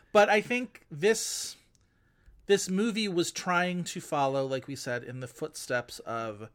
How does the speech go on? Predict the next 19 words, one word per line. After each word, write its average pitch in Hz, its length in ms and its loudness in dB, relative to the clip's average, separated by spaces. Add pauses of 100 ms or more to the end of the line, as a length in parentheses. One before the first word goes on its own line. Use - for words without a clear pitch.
(580)
Gone 156 380 0
Girl, 120 320 -2
and 143 240 -4
also 156 640 2
it 151 100 -2
was 151 160 -6
trying 175 360 -2
to 165 40 -6
capitalize 127 960 -2
on 127 460 -6 (420)
what 165 280 0
at 151 220 -6
this 233 220 -2
point 151 400 -4
would 147 120 -2
have 139 160 -2
been 135 160 -4
a 123 80 -4
ten-year 165 1080 4